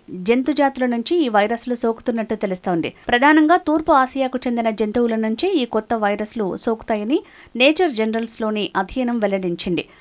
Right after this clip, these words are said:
చైనాలోని జంతు చర్మ పరిశ్రమలపై పరిశోధకులు ఆందోళన వ్యక్తం చేశారు. జంతువుల పెంపకంతో తీవ్రమైన ముప్పు పొంచి ఉన్నట్టు వెల్లడిస్తున్నారు. ఈ జంతువుల నుంచి వైరస్లు ఇతర జాతులకు కూడా సోకుతాయని వాపోతున్నారు.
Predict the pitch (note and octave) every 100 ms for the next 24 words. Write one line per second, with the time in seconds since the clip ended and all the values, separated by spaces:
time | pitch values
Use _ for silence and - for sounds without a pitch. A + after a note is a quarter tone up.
0 | - C4 C#4+ E4+ D#4+ D4+ G#3+ A3+ C4+ D4
1 | D4 B3+ B3+ B3 G#3+ - A#3+ A3 C4+ E4
2 | G#3 G#3 A#3 A3 A3+ B3 G3 A3 B3+ C4
3 | A3 G#3+ B3 A3 F#3 F#3+ E3 - G#3+ C4+
4 | F4 F4 E4+ C4 B3 - B3 C4 C4+ A#3+
5 | B3 B3 A#3 A3+ G#3 G#3 A3+ G#3+ G3+ A3+
6 | G#3+ G#3+ C#4 E4+ G#3+ G#3 G3+ - F3+ F3
7 | - _ _ _ B3+ A#3+ C4 C#4 F4 E4
8 | D#4 C#4 D#4 B3 A3 B3+ - G3+ A3 B3+
9 | B3+ A#3 A3+ A3 G#3+ G#3+ G#3 G#3 G#3+ G3+
10 | - G#3 B3+ D4+ F#3+ F#3+ G3+ F#3+ E3+ E3